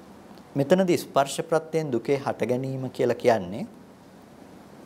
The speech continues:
අපි යම් කිසි දෙයක් විඳිනවා නම්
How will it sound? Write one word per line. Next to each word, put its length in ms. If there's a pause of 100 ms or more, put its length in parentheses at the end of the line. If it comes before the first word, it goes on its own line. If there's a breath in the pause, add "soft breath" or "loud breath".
(680)
අපි 240 (200)
යම් 180
කිසි 320
දෙයක් 380 (160)
විඳිනවා 540
නම් 220